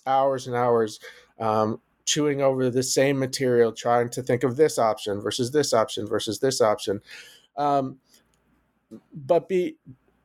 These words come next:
on the, the flip side of the, this kind of intimacy is that he denies it. He, he says that he's a loner, and he, at any point, he steals away to the executive office building, away from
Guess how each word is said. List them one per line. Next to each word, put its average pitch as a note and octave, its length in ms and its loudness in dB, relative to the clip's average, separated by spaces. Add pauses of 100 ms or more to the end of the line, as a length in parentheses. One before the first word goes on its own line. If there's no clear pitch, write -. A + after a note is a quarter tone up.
(160)
on E3+ 160 2
the, E3 100 2
the E3 180 0
flip A3+ 280 4
side F3+ 320 0
of C#3 140 -4
the, D3+ 140 0
this C#3+ 260 -2
kind C#3+ 180 0
of C3+ 120 -6
intimacy D#3 580 2
is C3 140 0
that C#3 220 0
he C#3 400 0
denies C#3+ 520 0
it. G2 200 -4
He, B2+ 360 0
he B2+ 280 2
says C3 340 2
that B2 140 0
he's C3 200 -2
a B2 80 4
loner, B2 560 0
and A#2 160 -2
he, B2 120 -6
at B2 180 2
any C#3+ 240 0
point, C3+ 480 0
he A2+ 100 -4
steals C3+ 420 2
away A#2+ 360 0
to A#2+ 180 -8
the A2 160 0
executive A#2 640 0
office A2+ 380 2
building, G#2 400 0
away A2+ 400 2
from G#2 580 -2